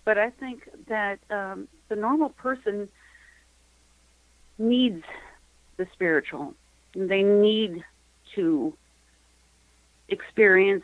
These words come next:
and, um, interact with the spiritual. They don't just want, it doesn't feed the soul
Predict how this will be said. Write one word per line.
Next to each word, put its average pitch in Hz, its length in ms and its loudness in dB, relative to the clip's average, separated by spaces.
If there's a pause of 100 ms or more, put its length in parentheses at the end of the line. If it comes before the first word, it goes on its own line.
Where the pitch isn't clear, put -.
(120)
and, 180 500 6 (140)
um, 170 480 -6 (1080)
interact 190 680 2 (540)
with 170 200 -6 (480)
the - 80 -16 (100)
spiritual. 160 580 -4
They 190 240 2
don't 208 420 4 (360)
just 320 300 -6 (800)
want, 180 380 2 (500)
it - 140 -2
doesn't 254 420 2 (280)
feed 233 340 -12
the 180 100 -8 (100)
soul 175 460 -2